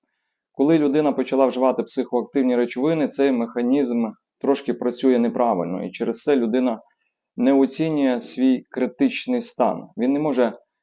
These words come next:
зі сторони поглянути на себе і побачити у себе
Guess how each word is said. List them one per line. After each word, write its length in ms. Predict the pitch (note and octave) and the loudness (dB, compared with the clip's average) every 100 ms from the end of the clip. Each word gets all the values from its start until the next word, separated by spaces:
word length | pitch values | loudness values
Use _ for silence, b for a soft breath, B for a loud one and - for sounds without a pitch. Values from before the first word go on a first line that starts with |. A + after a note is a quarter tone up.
| - | -8
зі 160 | A2+ | -4
сторони 500 | C3 - B2 C3 C3 - _ _ _ _ _ _ | -2 -2 0 2 0 -4 _ _ _ _ _ _
поглянути 580 | A#2+ A2+ B2+ B2 A2 A2+ | -2 2 2 2 0 -2
на 120 | A2 | -4
себе 460 | - D3+ C3+ A2+ - A2+ | -2 -2 2 0 -2 -4
і 220 | A2+ A2 b b _ - | -2 -2 b b _ -6
побачити 580 | A2 B2+ C#3 B2+ - A2+ | 2 2 2 0 -2 -2
у 180 | - | -4
себе 460 | G#2 C3 A#2+ A#2 | -2 0 2 2